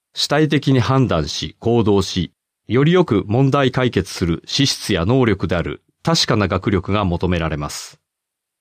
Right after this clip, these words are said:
そのため、新学習指導要領では、主体的、対話的で深い学びの視点に立った授業を充実させていくことが重要であると示されています。子どもたちが自主的に授業に臨み、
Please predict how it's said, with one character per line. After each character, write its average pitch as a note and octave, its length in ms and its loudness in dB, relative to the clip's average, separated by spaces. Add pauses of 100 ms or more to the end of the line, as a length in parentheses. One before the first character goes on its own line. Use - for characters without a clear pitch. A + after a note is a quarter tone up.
そ - 140 -2
の B2 100 4
た A#2 140 0
め、 G#2 220 0 (240)
新 D3+ 380 2
学 C3+ 240 -2
習 - 140 2
指 D3+ 200 2
導 D3+ 300 4
要 D3 200 4
領 F2+ 200 2
で E2+ 100 2
は、 D2+ 220 -2 (320)
主 - 140 -6
体 C#3 240 2
的、 A#2+ 420 -2 (180)
対 C3+ 220 2
話 C#3+ 140 4
的 B2+ 240 -2
で A2+ 120 2
深 C#3 260 -2
い E2+ 180 0
学 B2 320 0
び C3+ 80 4
の C#3+ 80 4
視 - 140 0
点 B2+ 180 4
に B2 60 4
立 B2 100 -2
っ - 40 0
た - 340 -6
授 A#2+ 200 -2
業 F#2+ 160 2
を E2 100 0
充 G#2+ 200 0
実 A2+ 200 -4
さ A#2+ 120 -2
せ - 120 -6
て A#2+ 120 -2
い G#2+ 60 0
く - 80 -18
こ A2+ 120 -2
と A#2 100 0
が E2+ 220 -2 (300)
重 B2 240 0
要 C3+ 180 4
で A#2+ 120 2
あ A2+ 100 0
る G2 80 2
と F2+ 100 0
示 F2+ 280 -2
さ G2+ 100 -2
れ F2+ 100 2
て - 100 -8
い C#2+ 60 -4
ま C2+ 160 -10
す。 - 300 -18 (460)
子 B2+ 80 2
ど D#3 80 4
も F3+ 100 2
た D3 120 0
ち - 140 -4
が F#2 200 -2
自 F#2 180 -2
主 - 120 -6
的 D3 200 0
に C#3 100 4
授 C3 200 0
業 G2+ 180 2
に E2 120 2
臨 E2 280 0
み、 E2 180 -4